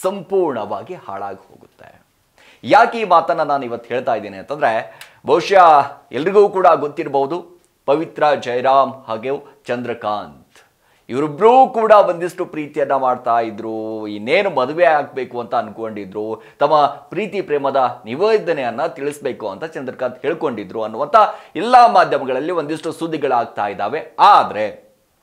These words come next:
ಇದೀಗ ಚಂದ್ರಕಾಂತೂ ಇಲ್ಲ, ಪವಿತ್ರ ಜಯರಾಮು ಕೂಡ ಇಲ್ಲ. ಪವಿತ್ರ ಜಯರಾಮ್ ಐದು ದಿನಗಳ ಹಿಂದೆ ಅಪಘಾತದಲ್ಲಿ ಸಾವನ್ನಪ್ಪಿದ್ರು. ಅದಾದ ನಂತರ ಇವತ್ತು ಚಂದ್ರಕಾಂತ್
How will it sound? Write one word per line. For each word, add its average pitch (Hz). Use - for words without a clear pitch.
ಇದೀಗ 131
ಚಂದ್ರಕಾಂತೂ 123
ಇಲ್ಲ, 151
ಪವಿತ್ರ 120
ಜಯರಾಮು 101
ಕೂಡ 101
ಇಲ್ಲ. 139
ಪವಿತ್ರ 127
ಜಯರಾಮ್ 113
ಐದು 117
ದಿನಗಳ 131
ಹಿಂದೆ 127
ಅಪಘಾತದಲ್ಲಿ 101
ಸಾವನ್ನಪ್ಪಿದ್ರು. 120
ಅದಾದ 147
ನಂತರ 127
ಇವತ್ತು 220
ಚಂದ್ರಕಾಂತ್ 139